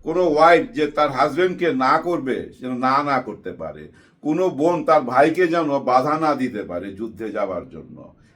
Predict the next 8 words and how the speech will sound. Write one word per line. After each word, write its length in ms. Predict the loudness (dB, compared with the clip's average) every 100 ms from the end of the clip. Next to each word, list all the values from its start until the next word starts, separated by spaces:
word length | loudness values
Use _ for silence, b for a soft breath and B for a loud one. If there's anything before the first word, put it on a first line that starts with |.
| b
মানে, 260 | -6 -6 -6
দেশের 540 | -6 -2 2 6 4
ইজ্জত, 500 | 2 -4 -4 -4 -4 b b b
মা 240 | 4 4
বোনদের 460 | 4 -2 2 2 2
ইজ্জত, 420 | -6 -4 -6 -4
অপারেশন 540 | -4 -2 -2 -4 -6 -10
সিন্দুর, 600 | -8 -10 -8 -10 -14